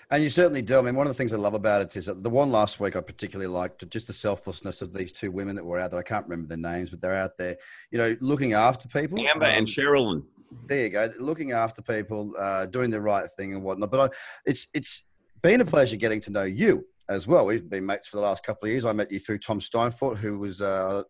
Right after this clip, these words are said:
Speaker 1: host of the sixty Minutes program that I did.
Speaker 2: Yeah,
Speaker 1: And,
Speaker 2: and
Speaker 1: um,
Speaker 2: he, uh, he, he raved about you. He said, uh, "You, you gotta get this guy on your show. He's a,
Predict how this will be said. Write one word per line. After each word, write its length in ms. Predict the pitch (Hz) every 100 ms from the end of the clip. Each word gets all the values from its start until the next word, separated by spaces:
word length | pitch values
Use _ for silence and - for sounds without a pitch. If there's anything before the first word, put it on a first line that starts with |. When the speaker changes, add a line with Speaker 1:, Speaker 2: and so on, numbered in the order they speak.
| -
Speaker 1:
host 420 | - 127 123 -
of 140 | 101
the 200 | 98 95
sixty 380 | 90 - - 113
Minutes 220 | 113 113
program 420 | - 117 113 110
that 80 | 107
I 180 | 110 113
did. 300 | 120 254 220 - - -
Speaker 2:
Yeah, 260 | 113 131
Speaker 1:
And, 100 | 85
Speaker 2:
and 100 | 98
Speaker 1:
um, 60 | 110
Speaker 2:
he, 260 | 123 107
uh, 220 | 104 92 85
he, 280 | 110 120 95
he 160 | 107
raved 360 | 104 90 117 113
about 300 | 82 78 62
you. 160 | 76 76
He 140 | 98
said, 420 | 95 - 90 78 85
uh, 260 | 87 82
"You, 280 | 80 78 92
you 200 | 95 85
gotta 180 | 82 95
get 200 | 85 87
this 120 | 82
guy 220 | - 90
on 160 | 85 80
your 60 | 78
show. 360 | - 90 85
He's 360 | 78 85 78 -
a, 140 | 78